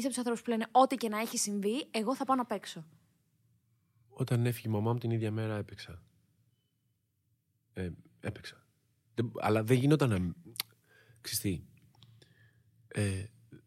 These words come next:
Speaker 2: δεν είναι ότι είπα, "Α, θα πάω να παίξω". Δεν μπορούσα να μην πάω.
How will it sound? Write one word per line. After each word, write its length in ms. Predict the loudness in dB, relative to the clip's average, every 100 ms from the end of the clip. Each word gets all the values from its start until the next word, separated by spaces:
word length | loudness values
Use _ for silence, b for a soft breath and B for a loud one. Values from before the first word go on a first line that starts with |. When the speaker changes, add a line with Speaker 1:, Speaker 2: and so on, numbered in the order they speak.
| _ _ -20 _ -20 -20 -8
Speaker 2:
δεν 200 | 0 2
είναι 100 | 2
ότι 200 | 4 2
είπα, 340 | 2 -2 -4
"Α, 140 | -8 -8
θα 120 | -8
πάω 140 | -6
να 60 | -4
παίξω". 320 | -4 -4 -6 -12 -18 -16
Δεν 260 | -10 -4 -2
μπορούσα 340 | 0 0 2
να 80 | 4
μην 140 | 4 2
πάω. 300 | -2 -4